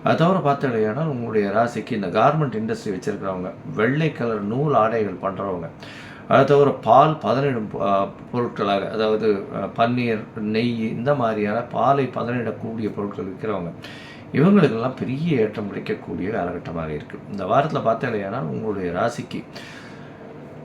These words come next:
அதிவேகமாக செல்லக்கூடிய சந்திர பகவான் உங்களுடைய ராசிக்கு ஆறாம் இடத்துலயே இந்த வாரத்தை ஆரம்பிக்கிறார். அதாவது எட்டு நாலு ரெண்டாயிரத்தி இருபத்தி நாலுலேருந்து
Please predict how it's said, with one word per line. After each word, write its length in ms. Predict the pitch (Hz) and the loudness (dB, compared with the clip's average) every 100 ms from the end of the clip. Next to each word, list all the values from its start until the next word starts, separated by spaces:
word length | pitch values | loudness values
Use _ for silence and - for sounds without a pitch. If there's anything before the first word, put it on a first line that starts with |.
| - - - | -18 -18 -6
அதிவேகமாக 720 | - 135 175 185 180 170 151 143 | 4 6 6 6 4 4 4 4
செல்லக்கூடிய 640 | - 123 123 - 113 104 | 0 -2 -2 -4 -2 0
சந்திர 320 | 98 110 143 | 0 -2 0
பகவான் 400 | 127 104 104 123 | 0 0 2 0
உங்களுடைய 440 | - 127 151 151 120 | -2 -6 0 2 4
ராசிக்கு 420 | 110 110 117 127 | 4 2 -2 -2
ஆறாம் 380 | 92 127 175 156 | 0 2 4 2
இடத்துலயே 280 | 120 - 117 | 0 -2 -4
இந்த 160 | 123 | -2
வாரத்தை 340 | 92 98 95 92 | 0 0 0 0
ஆரம்பிக்கிறார். 500 | 95 127 107 107 92 | 0 0 -2 -4 -4
அதாவது 340 | 98 92 117 117 | -6 -4 -2 0
எட்டு 240 | 107 - | 0 0
நாலு 260 | 165 143 131 | 2 2 2
ரெண்டாயிரத்தி 460 | 120 117 110 110 | -2 0 0 0
இருபத்தி 320 | 107 104 101 104 | -2 -2 -2 -4
நாலுலேருந்து 540 | 95 98 98 95 92 | -2 -2 -4 -6 -8